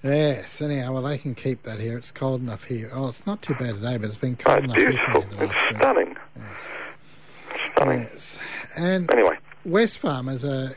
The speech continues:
Speaker 1: gonna offload Kmart tyre and auto business.
Speaker 2: Yeah.
Speaker 1: Which is
Speaker 2: Well,
Speaker 1: interesting.
Speaker 2: is it?
Speaker 1: Well,
Speaker 2: Oh,
Speaker 1: I was
Speaker 2: I don't
Speaker 1: thinking about it, and I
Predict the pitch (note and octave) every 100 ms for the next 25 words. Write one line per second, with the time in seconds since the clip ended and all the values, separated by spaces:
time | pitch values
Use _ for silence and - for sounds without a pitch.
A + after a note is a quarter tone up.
0 | - C3+ C3 A#2+ - - C3 B2+ A#2+ A#2
1 | - - C3 B2 A#2+ - - C3 A#2+ A2
2 | B2+ C3+ A#2 G#2 F#2 G#2 C#3 - - -
3 | - - - - - - - - D#3+ G2
4 | - - - E3+ D#3 E3+ D3+ C3+ C#3 C3+
5 | - B2+ F3+ - - - - - - -
6 | - - - - - - C#4 C#4 - -
7 | - - - - A#3 A#3 A#3 C3+ G#3+ A3
8 | - - - F#2 - D#3+ D#3